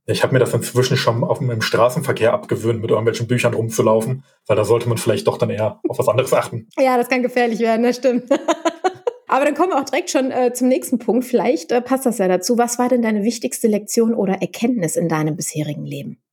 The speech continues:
Speaker 1: In meiner Trainerausbildung vor inzwischen dreizehn Jahren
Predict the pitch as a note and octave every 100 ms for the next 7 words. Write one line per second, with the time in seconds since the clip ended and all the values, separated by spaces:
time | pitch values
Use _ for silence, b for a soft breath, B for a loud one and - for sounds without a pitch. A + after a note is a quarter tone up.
0 | - D3 C#3 C#3+ C3 - D#3+ E3+ A#2 A2+
1 | A2 B2 A#2+ A2+ A2 - B2+ B2 B2 C3
2 | C3 B B B - C3 C3 A#2+ C3+ E3+
3 | E3+ E3 D3 A#2 C3+ F3 F3+ C#3 D3 C#3
4 | A2 A2